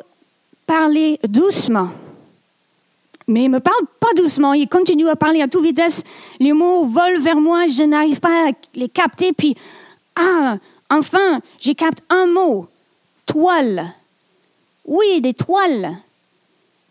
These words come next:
Tu veux jeter un coup d'œil à mes toiles ? Euh, c'est ça, des toiles, oui.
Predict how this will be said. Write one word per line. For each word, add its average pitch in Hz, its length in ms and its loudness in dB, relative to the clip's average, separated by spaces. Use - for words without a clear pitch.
Tu 320 100 4
veux 339 140 2
jeter 392 300 0
un 349 100 2
coup 370 120 0
d'œil 415 300 0
à 381 40 2
mes 349 140 2
toiles ? 370 560 0
Euh, 294 320 2
c'est - 180 -2
ça, 466 300 0
des 311 100 2
toiles, 392 340 0
oui. 311 400 0